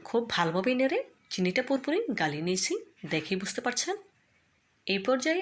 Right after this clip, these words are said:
এর সাথে অ্যাড করে দেব মেজারমেন্ট কাপের হাফ কাপ প্লাস আরও দুই টেবিল চামচ লিকুইড দুধ। দুধ আমি আগে থেকে জাল করে ঠান্ডা করে নিয়েছিলাম। দিয়ে দিচ্ছি মেজারমেন্ট কাপের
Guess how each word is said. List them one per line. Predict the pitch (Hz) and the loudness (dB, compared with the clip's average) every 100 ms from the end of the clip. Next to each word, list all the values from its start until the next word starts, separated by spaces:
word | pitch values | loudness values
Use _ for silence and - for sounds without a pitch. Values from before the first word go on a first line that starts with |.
| 370 | -2
এর | 165 | 0
সাথে | - 208 240 | 0 0 -2
অ্যাড | - 170 | -2 -6
করে | - 220 | -4 -4
দেব | 240 269 392 - _ _ 165 | -2 -4 -6 -8 _ _ -4
মেজারমেন্ট | 147 170 196 - | -4 -2 -4 -2
কাপের | 226 262 311 | -2 -2 -4
হাফ | - 147 - | -4 -6 -4
কাপ | - 233 - - | -4 -4 -6 -2
প্লাস | 165 185 - - | 0 0 -2 -4
আরও | 165 | -2
দুই | 170 185 | -2 -4
টেবিল | 180 208 | -4 -4
চামচ | 208 233 339 - 202 | -2 -2 -4 -6 -4
লিকুইড | 143 139 220 220 | -6 -2 -4 -4
দুধ। | 143 180 240 - _ - - _ _ | -2 -4 -4 -14 _ -20 -20 _ _
দুধ | 160 170 | -2 0
আমি | 233 311 | 0 0
আগে | 151 147 | -2 -2
থেকে | 147 190 233 | -6 -4 0
জাল | 170 170 | 0 0
করে | 226 359 | -2 -2
ঠান্ডা | - 143 143 | -4 -6 -6
করে | 185 208 | -4 -2
নিয়েছিলাম। | 220 214 240 349 - _ _ _ - - - | 0 0 -2 -4 -8 _ _ _ -20 -18 -8
দিয়ে | 160 180 | -2 -2
দিচ্ছি | 233 - 339 | 0 -2 0
মেজারমেন্ট | 190 156 180 208 | 0 0 -2 -4
কাপের | 233 285 | -2 -2